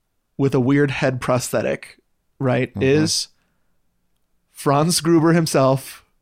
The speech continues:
Speaker 2: <laughs>
Speaker 1: Severus Snape,
Speaker 2: Yep.
Speaker 1: trained British, um, theater actor Alan Rickman.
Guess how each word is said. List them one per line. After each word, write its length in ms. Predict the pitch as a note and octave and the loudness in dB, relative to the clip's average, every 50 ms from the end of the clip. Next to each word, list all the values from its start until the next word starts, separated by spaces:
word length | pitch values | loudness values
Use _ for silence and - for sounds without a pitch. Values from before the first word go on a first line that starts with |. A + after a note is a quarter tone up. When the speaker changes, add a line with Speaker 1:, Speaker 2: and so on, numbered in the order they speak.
| _ _ _ _ _ _ _ | _ _ _ _ _ _ _
Speaker 2:
<laughs> 260 | - A2+ A2+ A#2 G#2+ - - - C#3+ - _ _ - - _ _ - - | -6 -4 -4 -4 -6 -8 -10 -12 -14 -14 _ _ -20 -20 _ _ -14 -6
Speaker 1:
Severus 580 | - - - E3+ E3 E3+ D#3+ F#3+ G3 G#3 - - | -4 0 2 2 2 2 2 2 2 2 2 2
Snape, 540 | - - F#3 F#3 F3 E3+ F#3 F#3+ F#3+ - - - _ _ _ _ _ _ _ _ _ _ _ _ _ _ _ _ _ _ | 0 0 0 2 2 2 2 0 -2 -8 -14 -16 _ _ _ _ _ _ _ _ _ _ _ _ _ _ _ _ _ _
Speaker 2:
Yep. 320 | A#2+ A#2 A#2+ A2+ C3 C#3 _ _ - - - - - - - _ | -8 -6 -6 -6 -6 -8 _ _ -20 -18 -16 -14 -14 -16 -10 _
Speaker 1:
trained 680 | - - F3+ F3 F#3 G#3 A3 A3 G#3+ A3 G3+ A3+ A#3 _ _ _ _ _ _ | -2 0 0 2 2 2 2 2 0 0 -2 -4 -8 _ _ _ _ _ _
British, 580 | C#3 B2 C#3 C#3+ E3 F#3 F3+ F#3+ G3 F#3+ - - - - _ _ _ _ _ | -6 -2 0 2 2 2 2 2 0 0 0 -4 -4 -6 _ _ _ _ _
um, 360 | D3+ C#3 C#3 C3+ C3 C3 C3 - | 0 0 2 0 0 -2 -4 -8
theater 480 | - - - - F#3 E3+ E3+ E3 D#3 | -10 -10 -2 0 2 4 4 4 4
actor 420 | C3+ C3+ C#3 C#3 - - C#3 C3+ C3+ | 4 2 0 0 -2 -2 -2 -2 0
Alan 340 | - C3 C3 C3 C3 B2+ B2+ | 0 0 0 0 0 0 -2
Rickman. 420 | B2+ B2 - - C#3+ - - G#3 | -4 -4 -6 -8 -12 -12 -12 -16